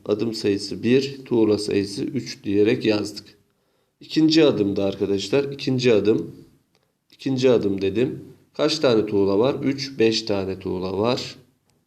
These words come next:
Üçüncü adımda arkadaşlar adım sayısı üç, tuğla sayısı kaç? Dört, üç, yedi tane.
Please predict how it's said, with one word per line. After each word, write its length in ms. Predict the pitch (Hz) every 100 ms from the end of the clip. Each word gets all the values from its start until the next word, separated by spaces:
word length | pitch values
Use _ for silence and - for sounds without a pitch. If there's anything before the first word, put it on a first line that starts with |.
| _ _ _ _ _ _ _ _
Üçüncü 400 | - - 156 156
adımda 380 | 165 151 110 104
arkadaşlar 520 | 101 104 139 139 147
adım 260 | 139 127 135
sayısı 420 | 131 107 98 -
üç, 540 | - 120 135 - - - -
tuğla 320 | - 151 143
sayısı 420 | 113 101 95 - -
kaç? 340 | 123 127 - -
Dört, 460 | 117 123 123 -
üç, 260 | - - -
yedi 280 | 117 117 110
tane. 560 | 113 98 95 101 123